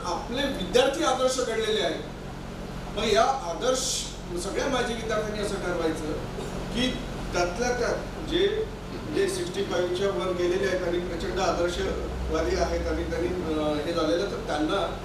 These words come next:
आपण आदर्श विद्यार्थी सन्मान देऊया. खरं तर चंद्रशेखर मेश्राम सरांची उंची पाहता आम्ही फक्त एवढंच अभिमानाने जेव्हा वाटत होतं की आम्ही या शाळेतले विद्यार्थी आहोत आणि हे सगळं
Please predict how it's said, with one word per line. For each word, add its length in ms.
आपण 220
आदर्श 600
विद्यार्थी 400
सन्मान 380
देऊया. 380
खरं 180
तर 260
चंद्रशेखर 680
मेश्राम 600
सरांची 440
उंची 260
पाहता 600
आम्ही 280
फक्त 260
एवढंच 360
अभिमानाने 540
जेव्हा 200
वाटत 300
होतं 160
की 140
आम्ही 260
या 120
शाळेतले 420
विद्यार्थी 400
आहोत 160
आणि 100
हे 60
सगळं 380